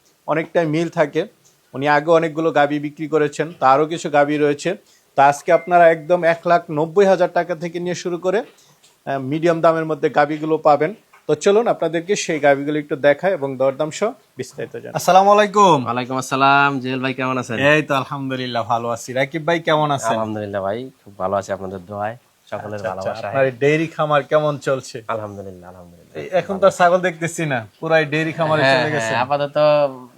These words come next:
Speaker 2: ছাগল ওইভাবে নাই, এখন দুধের গরু নিয়ে কাজ করতেছি।
Speaker 1: আচ্ছা, আচ্ছা, আজকে তো অনেকগুলো গাভী দেখতেছি, কতগুলো আছে
Speaker 2: জি।
Speaker 1: টোটাল?
Speaker 2: এই এখানে আপনার সাত পিস আছে।
Speaker 1: সাত পিস?
Speaker 2: জি।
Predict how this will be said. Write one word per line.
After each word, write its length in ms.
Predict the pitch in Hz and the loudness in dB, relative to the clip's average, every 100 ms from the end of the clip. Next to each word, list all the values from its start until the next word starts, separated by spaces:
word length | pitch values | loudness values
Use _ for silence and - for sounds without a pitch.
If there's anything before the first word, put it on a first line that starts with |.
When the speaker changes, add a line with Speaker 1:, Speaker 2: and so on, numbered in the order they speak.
| - | -6
Speaker 2:
ছাগল 300 | 127 131 131 | -2 0 -2
ওইভাবে 360 | 120 120 117 123 | -4 -4 -2 2
নাই, 260 | 131 131 160 165 | 4 2 0 -8
এখন 220 | 117 113 107 104 | -8 -8 -8 -10
দুধের 220 | 113 110 | -10 -10
গরু 200 | 107 110 | -8 -8
নিয়ে 240 | 107 107 101 | -8 -8 -10
কাজ 180 | 98 - | -14 -16
করতেছি। 480 | 101 - - 123 165 | -20 -20 -20 -20 -16
Speaker 1:
আচ্ছা, 280 | - 117 - | -10 -10 -10
আচ্ছা, 220 | 110 - 117 | -12 -6 -6
আজকে 240 | - 170 | -6 -10
তো 120 | 156 | -6
অনেকগুলো 320 | 160 175 180 | -6 -6 -4
গাভী 200 | 160 151 | 0 0
দেখতেছি, 420 | 143 135 139 131 120 | 0 -4 -6 -12 -8
কতগুলো 360 | 143 175 165 127 | -8 -8 -6 -6
আছে 200 | 113 113 | -6 -8
Speaker 2:
জি। 80 | |
Speaker 1:
টোটাল? 260 | 110 117 147 208 _ | -10 -10 -12 -12 _
Speaker 2:
এই 300 | 127 127 127 | -10 -8 -6
এখানে 340 | 131 139 139 | -4 -2 -2
আপনার 240 | 131 135 131 | -2 -4 -6
সাত 220 | 127 - 127 | -6 -4 -4
পিস 140 | - 104 | -6 -10
আছে। 200 | 98 90 _ _ _ | -12 -14 _ _ _
Speaker 1:
সাত 220 | - 131 - | -4 -4 -4
পিস? 300 | 127 104 110 | -8 -10 -10
Speaker 2:
জি। 140 | 104 | -14